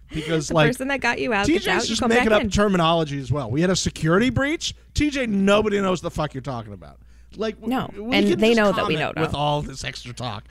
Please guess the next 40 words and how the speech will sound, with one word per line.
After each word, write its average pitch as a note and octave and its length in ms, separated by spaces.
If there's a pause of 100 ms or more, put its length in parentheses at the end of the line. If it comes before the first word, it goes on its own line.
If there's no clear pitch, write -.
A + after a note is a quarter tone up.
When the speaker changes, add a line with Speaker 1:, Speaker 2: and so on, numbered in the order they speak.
(320)
Speaker 1:
We G3+ 260
get G3+ 260
it. B2 160
It's C3 220
double D#3+ 540
agents. A#2+ 520 (280)
We G3+ 600
get G#3 280
it. B2 200 (300)
Wink, D#3 320
wink, D#3+ 240
nudge, C3+ 300
nudge. B2+ 220 (320)
Which - 240
feels D#4 560
like A3+ 420 (580)
some, F#3+ 380
like, F#3 200
high D#3 400
up F3 160
the D3 100
food C#3+ 320
chain D3 420
note. A#2+ 420
Like, G#2+ 280 (320)
wouldn't G3+ 240
it A3+ 40
be G#3 120
cool D#3+ 680
if, G2 160
like, A#2+ 200
we B2 120
use, B2+ 340
like, A#2+ 200 (220)
<laughs> - 200
terminology C3+ 680
that F#2 160
spies B2 540
would D#3+ 140
use? F#3+ 680